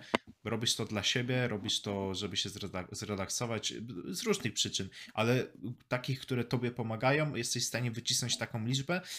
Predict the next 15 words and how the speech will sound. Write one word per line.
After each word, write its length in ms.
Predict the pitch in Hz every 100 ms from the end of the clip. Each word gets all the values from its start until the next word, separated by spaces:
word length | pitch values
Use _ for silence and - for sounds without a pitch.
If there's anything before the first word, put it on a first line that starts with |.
| 131
I 180 | 127 123
jak 140 | 135
już 140 | 135 131
jesteśmy 340 | 135 - -
przy 200 | 127 151
tym, 180 | 143 131
to 100 | 131
chciałbym 400 | - 123 120 113
cię 340 | - 113 110 104
tak 260 | 107 - - 110 -
prawie 280 | - 135 113
pod 200 | - -
koniec 340 | 120 120 110
już 120 | 107 -
spytać, 520 | - - 107 104